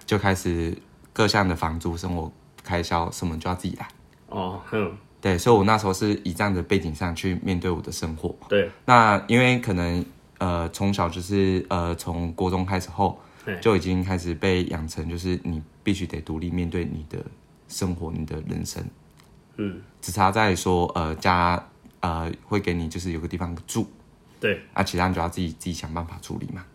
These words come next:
Speaker 2: 哦，对，因为我们也是从小就认识了，所以你的这个成长的过程其实算是比较辛苦。你国中的时候，其实零用钱就不多，然后就国中、高中都要开始自己打工，一直到念大学。
Speaker 1: 对。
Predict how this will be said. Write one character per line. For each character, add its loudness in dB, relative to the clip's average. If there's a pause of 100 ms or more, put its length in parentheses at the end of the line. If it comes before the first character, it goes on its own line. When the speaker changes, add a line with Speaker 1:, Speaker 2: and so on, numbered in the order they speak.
(120)
Speaker 2:
哦， -4
对， 2
因 4
为 8 (240)
我 4
们 6
也 4
是 2
从 2
小 2
就 2
认 4
识 -2
了， -4
所 4
以 2
你 0
的 0
这 2
个 0
成 -2
长 -4
的 -8
过 -2
程 -4
其 -2
实 0
算 0
是 -2
比 -8
较 0
辛 -6
苦。 -10 (340)
你 2
国 4
中 8
的 6
时 -4
候， 6
其 -4
实 -2
零 -2
用 -2
钱 -8
就 -4
不 -10
多， -6
然 -4
后 0
就 0
国 -4
中、 -2
高 -2
中 -4
都 -4
要 0
开 -4
始 -6
自 -6
己 -2
打 -6
工， -8
一 -4
直 -8
到 -4
念 -2
大 -2
学。 -12 (220)
Speaker 1:
对。 -2